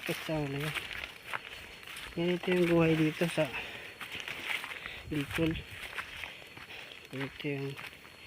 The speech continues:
ah, buhay ng iba dito. Nagbibenta ng mga tanim nila. Pili, saging,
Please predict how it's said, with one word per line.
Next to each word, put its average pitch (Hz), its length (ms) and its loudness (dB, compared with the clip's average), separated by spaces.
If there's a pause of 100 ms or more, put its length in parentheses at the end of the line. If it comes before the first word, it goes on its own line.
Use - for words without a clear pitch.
(460)
ah, 127 160 -6
buhay 147 400 4
ng 131 240 -4
iba 135 160 -2
dito. 180 320 2 (1120)
Nagbibenta 147 560 4
ng 143 160 2
mga 139 240 -2
tanim 135 240 -2
nila. 156 320 0 (2000)
Pili, 175 320 4 (1120)
saging, 160 480 0